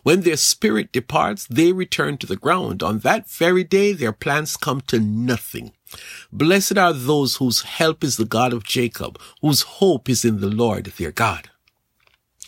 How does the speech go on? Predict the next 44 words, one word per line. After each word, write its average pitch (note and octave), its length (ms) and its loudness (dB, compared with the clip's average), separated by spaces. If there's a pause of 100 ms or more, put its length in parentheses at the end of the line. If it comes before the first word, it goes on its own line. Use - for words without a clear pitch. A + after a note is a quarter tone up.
(580)
I F3 100 2
just G3+ 300 0
saw F3 200 4
a C#3 40 0
Facebook - 580 -2
picture - 360 0
with A2+ 160 2
a B2+ 40 2
little D#3+ 360 0
old C#3+ 160 0
lady A#2+ 340 2
being G#2 240 -2
celebrated G#2+ 1040 -2 (320)
on B2 120 4
her A2+ 160 2
one C3 380 2
hundred D3 400 -2
and C3 180 0
twenty-second - 920 -2
birthday. - 560 -10 (1040)
They D3 160 4
say - 180 4
a A3 80 0
picture A#2+ 600 0 (140)
says A2+ 340 0
a G#2+ 60 -4
thousand A#2+ 460 0
words, A#2+ 220 2
but C#3+ 120 0
I'm F#3+ 120 4
not - 200 -2
going F#3+ 160 2
to D#3+ 120 -8
use D3 320 0
those D3+ 320 2
many C3 180 2
words A#2 380 0
to A2 100 -6
tell C#3+ 300 0
you A2+ 80 2
about G2+ 360 -2
this G#2+ 200 -2
beautiful C3+ 800 -2
sight. - 440 -4